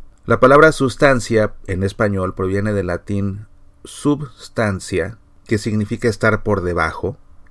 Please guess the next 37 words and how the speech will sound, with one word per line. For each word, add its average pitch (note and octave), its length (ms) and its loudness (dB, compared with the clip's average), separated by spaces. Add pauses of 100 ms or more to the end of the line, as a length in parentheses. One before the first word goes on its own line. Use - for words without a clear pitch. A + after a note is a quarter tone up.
(200)
estar G2 380 -2
por G2 180 0
debajo F#2+ 560 0
de F2+ 180 -4
los F2 240 -4
accidentes. G#2+ 960 -4 (340)
De A#2 140 2
modo D3 280 4
que A2+ 140 -4
nuestra C3 460 0
sustancia G2 1000 -4 (440)
se - 160 -6
encuentra B2 540 0
por G2 180 -2
debajo A#2+ 680 2 (280)
de A2 100 2
nuestros A#2+ 380 2
accidentes. C#3 840 -2 (200)
Dicho F#2+ 260 -2
de A2+ 60 2
otra A#2+ 220 0
forma, A2 480 -2 (120)
la G#2+ 160 2
esencia D3+ 540 2
de C#3 100 0
nuestro A#2+ 380 -2
ser G#2 240 -4
se A2+ 80 -6
encuentra A2+ 480 -2
por G2+ 160 -2
debajo G2+ 400 -2
de G2 80 -4
nuestras E2+ 420 -8
cualidades, F#2 560 -4
de F#2+ 80 -4
nuestras E2+ 320 -6
características. - 1000 -8